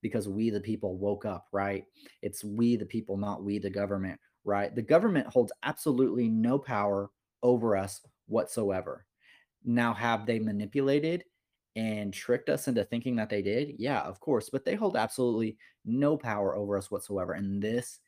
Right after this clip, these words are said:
and it's being proved right now with us winning. The government, they can, they can pass all the B S they want, right? Not gonna affect us. We're still gonna push forward. People are still waking up. We're gonna, we're united.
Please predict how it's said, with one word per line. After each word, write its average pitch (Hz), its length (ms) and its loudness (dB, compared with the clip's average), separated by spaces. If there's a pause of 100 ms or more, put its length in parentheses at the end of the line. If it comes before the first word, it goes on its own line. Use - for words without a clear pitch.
(180)
and 107 100 -4
it's 104 100 -4
being 135 220 2
proved 127 320 2
right 120 220 6
now 120 240 0
with 98 140 -2
us 104 200 -6
winning. 113 380 0 (580)
The 110 80 -4
government, 143 480 4 (240)
they 143 120 6
can, 143 240 4
they 135 100 2
can 143 120 -2
pass 131 240 -4
all 139 400 6
the 139 80 -2
B 120 240 0
S 120 200 2
they 107 160 2
want, 101 420 -2 (440)
right? 151 320 4 (340)
Not 113 280 2
gonna 113 140 2
affect 107 320 -2
us. - 140 -8
We're 113 60 -6
still - 240 -2
gonna 117 180 0
push 120 220 -4
forward. 113 480 2 (240)
People 117 200 0
are 107 60 4
still 110 300 -2
waking 120 360 0
up. 107 280 0 (260)
We're 104 100 -2
gonna, 104 200 -2 (120)
we're 107 140 0
united. 101 580 -2